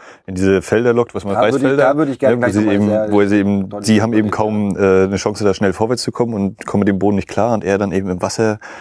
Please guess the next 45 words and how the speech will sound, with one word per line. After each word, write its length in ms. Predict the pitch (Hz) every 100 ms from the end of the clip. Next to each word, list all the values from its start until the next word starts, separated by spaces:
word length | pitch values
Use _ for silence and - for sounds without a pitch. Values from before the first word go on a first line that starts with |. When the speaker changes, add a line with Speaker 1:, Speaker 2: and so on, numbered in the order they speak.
| - - -
Speaker 1:
in 160 | 95
seinem 320 | 104 107 113 113
Element, 480 | 104 98 95 139
sage 180 | 123 117
ich 60 | 113
jetzt 180 | 120 -
mal 220 | 117 117
so, 320 | 117 113 110
ähm, 800 | 85 67 71 101 101 98 104 101
da 220 | - 87 101
eben 160 | 104
voll 320 | 95 101 104
klarkommt 580 | 104 - 95 123 120 120
und 200 | 113 98 - - - - -
das 80 | -
irgendwie 800 | - 98 104 104 104 107 107 107 - - -
scheint 280 | - 202
da, 60 | 104
also 180 | 98 101
deswegen 300 | 101 - 117
ist 80 | 110
das 80 |
für 100 | -
mich 100 | 117
einfach 140 | 110 104
so 280 | 107 104 101
total 260 | 98 101
aufgeladen, 380 | 98 - 92 87
das 140 | 87 98
Wasser 260 | 90 98
als, 380 | - 92 - -
äh, 440 | - 87 90 92
äh, 300 | 87 - 92
mit 300 | 95 98 101 101
einer 60 |
tieferen 320 | 92 113 113
Bedeutung, 280 | 104 104 113
nicht 80 | 98
einfach 120 | 98
nur, 100 | 98
aha, 160 | 95 95
hier 140 | 85 92
ist 100 | -
Wasser, 200 | 98 101
okay, 280 | - 123